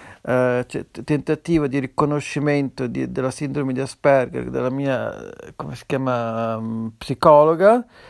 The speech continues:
lei si è reso, mi, mi, mi, mi ha dato questa bellissima, ehm, definizione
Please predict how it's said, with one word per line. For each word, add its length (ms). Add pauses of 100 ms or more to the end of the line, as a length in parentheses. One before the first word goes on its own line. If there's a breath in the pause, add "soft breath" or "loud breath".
(160 loud breath)
lei 280
si 160
è 20
reso, 340 (120)
mi, 160
mi, 240
mi, 500
mi 80
ha 20
dato 260
questa 360
bellissima, 1120 (440 loud breath)
ehm, 1400
definizione 1300